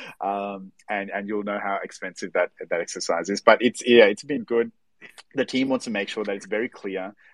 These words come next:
what happens when the mint is complete. Um, I can tell you guys right now, we've had – um, I think, uh, so there's seven thousand seven hundred seventy-seven, uh, N F Ts that are up for sale, um, out of which five thousand will be sold at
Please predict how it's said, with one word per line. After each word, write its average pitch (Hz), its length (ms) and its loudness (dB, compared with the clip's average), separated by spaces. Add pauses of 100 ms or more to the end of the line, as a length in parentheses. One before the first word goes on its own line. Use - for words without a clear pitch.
(240)
what 127 240 0
happens 104 440 -4
when 95 200 -10
the 95 80 -6
mint 92 360 -10
is 95 100 -10
complete. 85 560 -2 (380)
Um, 87 260 10
I 110 80 4
can - 140 -8
tell 135 120 2
you 127 80 2
guys 98 240 0
right 85 160 -8
now, 87 220 -10 (100)
we've 98 200 -12 (280)
had – 95 360 -6 (500)
um, 85 540 -10 (280)
I - 140 -16
think, 95 300 -12
uh, 85 160 0
so - 160 -6
there's 101 200 -2
seven 117 220 2
thousand 107 300 4
seven 92 200 -8
hundred 95 240 -10
seventy-seven, 87 720 -8 (460)
uh, 80 360 -2
N 98 120 -6
F 95 100 -10
Ts 95 280 -8
that 95 100 -4
are 90 160 -4
up - 140 -8
for - 100 -12
sale, 90 440 -6 (440)
um, 82 500 -4 (120)
out 104 160 2
of 92 120 -6
which 92 420 -10
five 92 220 -4
thousand 92 400 -8
will 90 100 -12
be 87 100 -14
sold 85 480 -4 (120)
at 87 180 -6